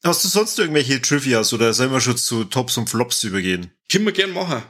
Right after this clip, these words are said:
Speaker 2: können wir gern machen. Wir wollen mit leider nicht langweilen mit so viel Zeug, aber jetzt habt ihr mal wegen einen Abriss gekriegt von Die Klapperschlange. Haut's ihn euch rein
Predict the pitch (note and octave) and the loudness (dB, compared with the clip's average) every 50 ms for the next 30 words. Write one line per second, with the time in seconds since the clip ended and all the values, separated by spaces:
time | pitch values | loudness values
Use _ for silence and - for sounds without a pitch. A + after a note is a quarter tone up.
0 | _ - - E3+ E3+ C#3+ - C#3 B2+ A#2 B2+ C3 C#3 C#3 C3 D#3+ E3+ F3+ - - | _ -12 -10 -8 -6 -4 -4 -4 -4 -2 -2 0 0 0 0 0 -2 -2 0 2
1 | F3 C3+ D3 C#3+ C3 G#2+ G#2+ A#2+ D3 C#3 C#3 C3 C3 C3+ C3 C3 B2 - B2 A#2+ | 2 2 2 2 0 0 0 -2 -2 0 0 2 2 2 0 -2 -2 -2 -4 -4
2 | B2+ B2 - - A2 A2+ A2+ A2 - - - - - - - - - - A#2 A2+ | -6 -4 -2 0 0 0 0 -2 -8 -16 -18 -16 -16 -16 -18 -16 -6 0 0 2
3 | A#2 A#2 G#2+ A2+ A2 A2 G#2+ - C3 - - D3+ C#3+ C3 B2 B2+ B2+ B2 A2+ F#2+ | 2 2 2 0 0 0 0 -2 -4 -4 -2 -2 0 0 0 0 0 0 -2 0
4 | A2 A#2+ A#2 A2+ A2+ A2 G2+ B2+ B2+ - C3+ C#3 A#2+ - - - C3 C#3 D3 - | 0 0 0 0 -2 -2 -2 -4 -4 -2 -2 0 0 0 0 0 -2 -2 -2 -4
5 | - - C#3 C3+ C3+ C3+ C3+ C3+ B2+ - A#2+ B2 A#2+ A#2+ B2+ B2 - B2 B2 B2+ | -6 -6 -4 -2 -2 -2 -2 -4 -6 -4 -4 -6 -4 -4 -4 -2 -2 -2 0 0
6 | B2+ B2+ B2+ B2 B2 - - - - - - - - _ _ _ _ - - C3 | 0 0 -2 -4 -8 -18 -20 -20 -20 -20 -20 -20 -20 _ _ _ _ -2 -2 0
7 | C3 - - C#3 B2 G#2+ A2+ A#2+ C#3+ F3 G#3 A#3+ | 0 0 0 0 0 2 2 2 2 2 0 -2